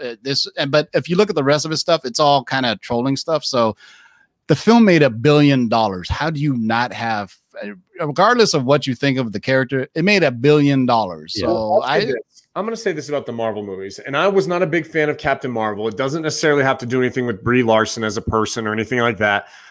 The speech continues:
Speaker 3: But honestly, at this point, any Marvel movie,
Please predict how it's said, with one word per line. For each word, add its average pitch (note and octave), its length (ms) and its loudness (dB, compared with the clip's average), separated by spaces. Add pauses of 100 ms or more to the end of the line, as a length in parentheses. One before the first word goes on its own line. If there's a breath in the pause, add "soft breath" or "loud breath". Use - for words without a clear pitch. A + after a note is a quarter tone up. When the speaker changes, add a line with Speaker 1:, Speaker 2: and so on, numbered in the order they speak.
(120 loud breath)
Speaker 3:
But C#3+ 280 4 (480 loud breath)
honestly, G3+ 520 2
at C#3+ 180 -2
this D#3+ 180 0
point, F#3+ 420 0 (460)
any G#3+ 220 4
Marvel D3+ 340 4
movie, A2+ 480 -2